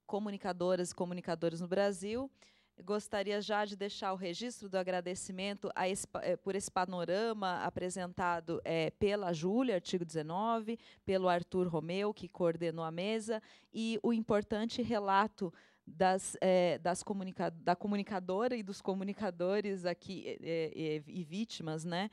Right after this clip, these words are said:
eh, de violências, eh, que nos trouxeram seus, seus relatos, suas experiências pessoais, de forma muito, eh, tocante, né, concreta, eh, e que, eh,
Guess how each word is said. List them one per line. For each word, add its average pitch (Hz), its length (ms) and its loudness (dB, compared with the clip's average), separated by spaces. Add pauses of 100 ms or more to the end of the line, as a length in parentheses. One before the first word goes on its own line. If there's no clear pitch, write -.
(320)
eh, 170 460 6
de 175 140 -2
violências, 185 1000 0
eh, 160 880 0
que - 160 -10
nos 175 240 -8
trouxeram 175 640 0
seus, 170 460 -4 (300)
seus 160 240 -2
relatos, 165 540 0
suas 160 180 -8
experiências 160 600 -8
pessoais, 165 840 -2 (240)
de 170 100 -12
forma 165 360 -2
muito, 196 580 -4 (340)
eh, 165 420 0 (120)
tocante, 208 800 0 (140)
né, 175 220 -4
concreta, 180 800 -2 (460)
eh, 165 800 4
e 175 380 -4
que, 180 720 -6
eh, 160 560 -2